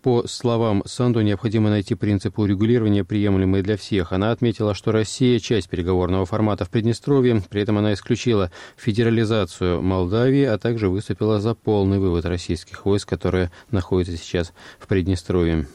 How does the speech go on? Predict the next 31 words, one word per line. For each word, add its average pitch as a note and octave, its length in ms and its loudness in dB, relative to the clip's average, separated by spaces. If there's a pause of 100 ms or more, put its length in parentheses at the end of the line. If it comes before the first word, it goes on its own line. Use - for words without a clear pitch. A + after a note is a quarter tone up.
(1120)
Суд D3 280 2
в C3+ 60 2
Брянске C3+ 460 0
признал G#2+ 380 0
гражданина G2+ 540 0
России B2+ 420 0
виновным A2 460 2
в F#2+ 40 -2
госизмене G#2+ 680 0
в - 80 -12
пользу F#2 280 -2
С G2 200 -4
Ш - 180 -2
А. F#2+ 340 0
Юрия F#2+ 400 -2
Ещенко G2 480 -4
приговорили G2 460 0
к - 60 -14
тринадцати G2 400 -2
годам F#2 240 0
колонии G2 320 0
строгого F2+ 380 0
режима. G2 440 0 (220)
Ещенко G#2+ 420 0
занимался G2 380 0
обслуживанием G2+ 420 0
радиоэлектронных F#2 640 0
систем G#2+ 320 -2
кораблей F2+ 320 0
Северного F#2 320 0
флота. G#2+ 400 -2